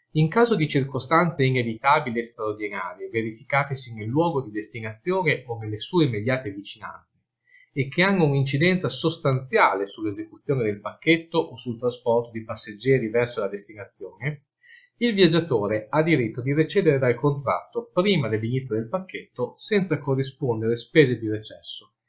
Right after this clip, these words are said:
e al rimborso integrale dei pagamenti effettuati per il pacchetto, ma non ha diritto a un indennizzo supplementare. Ora è evidente che, eh,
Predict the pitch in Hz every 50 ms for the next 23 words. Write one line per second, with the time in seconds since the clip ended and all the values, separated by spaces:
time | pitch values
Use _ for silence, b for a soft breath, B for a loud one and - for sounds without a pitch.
0 | _ _ _ - 170 180 185 185 208 202 196 170 131 110 107 107 - 127 123 -
1 | - 160 151 127 120 104 101 104 104 117 113 113 - 127 123 135 147 151 143 123
2 | - 113 101 - - 135 135 - 127 110 98 92 - - 107 _ - 117 120 117
3 | - - 175 - - - 90 - _ _ - 123 123 - _ _ _ _ _ _
4 | _ _ 151 160 190 202 202 214 214 202 160 117 104 101 113 - 151 160 170 175
5 | 180 180 165 117 101 98 104 - - - - 107 104 101 101 196 - 90 - -
6 | 90 - _ _ _ _ _ _ _ _ _ _ _ _ _ _ b b b b
7 | b b b b 247 233 202 175 165 175 185 190 165 165 151 127 107 101 98 98
8 | 98 - 117 117 117 117 - - 135 131 131 - - - - -